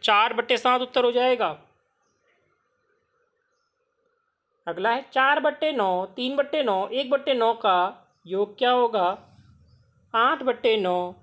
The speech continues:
योग होगा। इक्कीस बट्टे चार माइनस उन्नीस बट्टे छः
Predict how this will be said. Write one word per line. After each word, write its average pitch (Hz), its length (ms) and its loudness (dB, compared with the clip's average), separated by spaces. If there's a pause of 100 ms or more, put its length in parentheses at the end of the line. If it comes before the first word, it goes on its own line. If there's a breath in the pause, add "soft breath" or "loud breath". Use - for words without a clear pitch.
(300)
योग 196 280 0
होगा। 196 280 0 (1500)
इक्कीस 302 300 -10
बट्टे 285 300 0
चार 277 260 2
माइनस 262 320 -2
उन्नीस 240 240 -2
बट्टे 220 260 -2
छः 190 260 -6